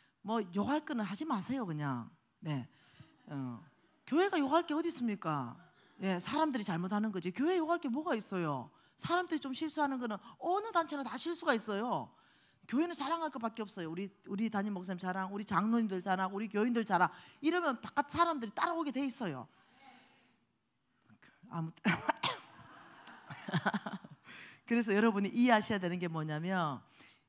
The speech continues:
이 빌립보 사람들, 마게도니아 사람들은 돈을 쓸 줄 알았다는 거예요. 그리고 사도 바울에게 선교원금 보냈더니 사도 바울은 그 돈을 가지고 이방인을 하나님께 제물로 바쳐드리고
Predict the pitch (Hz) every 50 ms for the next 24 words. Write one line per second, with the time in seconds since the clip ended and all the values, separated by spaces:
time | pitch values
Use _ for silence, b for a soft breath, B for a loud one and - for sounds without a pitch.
0 | _ _ - 262 269 262 - - 196 202 208 254 - - 220 208 - 190 185 170
1 | 170 170 165 160 151 147 160 - 175 180 170 - 196 190 - - 196 220 240 226
2 | 214 - - 180 170 160 160 175 180 180 - 185 196 226 240 254 254 - 220 190
3 | 170 - 180 156 160 165 156 - - 139 139 143 139 123 135 131 127 131 131 -
4 | b b b b b b b b _ - 214 202 196 202 208 196 190 202 196 -
5 | - 247 226 247 233 226 226 220 233 226 214 180 170 180 - - 233 220 220 196
6 | 196 180 180 160 165 160 147 160 160 165 175 175 - 151 151 147 143 143 - -
7 | - 208 190 208 196 214 220 233 220 220 208 - - 208 185 208 196 185 175 -
8 | 156 139 135 165 170 151 156 147 147 b b b b b - 240 247 240 226 233
9 | 220 208 185 165 170 165 175 175 220 233 220 202 190 - 185 175 - 196 202 220
10 | 233 240 220 208 214 233 247 247 - - 170 - - - 185 156 151 143 147 135
11 | 147 147 139